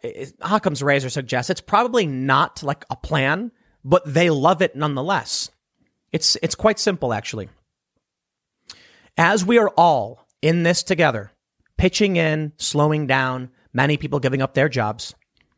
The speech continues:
the elites, they're like, "Well, hey, if ninety-nine point nine percent of people have done what we need to do, what's the problem if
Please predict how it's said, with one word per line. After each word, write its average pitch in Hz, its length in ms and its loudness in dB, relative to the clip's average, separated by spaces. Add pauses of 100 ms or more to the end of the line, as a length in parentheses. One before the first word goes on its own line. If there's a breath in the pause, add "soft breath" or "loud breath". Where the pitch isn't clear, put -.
(180)
the 143 160 2
elites, - 560 0 (1160)
they're 147 180 4
like, 185 220 4
"Well, 233 120 4
hey, 269 240 2 (440)
if 190 180 0
ninety-nine 208 680 2
point 180 240 0
nine 156 200 0
percent 160 220 -2
of 143 100 -4
people 143 340 0
have 131 200 0
done 135 140 2
what 127 80 -8
we 131 80 -2
need 127 100 -6
to 117 80 -8
do, 180 240 2 (240 soft breath)
what's 339 260 -2
the 320 80 -2
problem 302 400 2
if 269 100 -2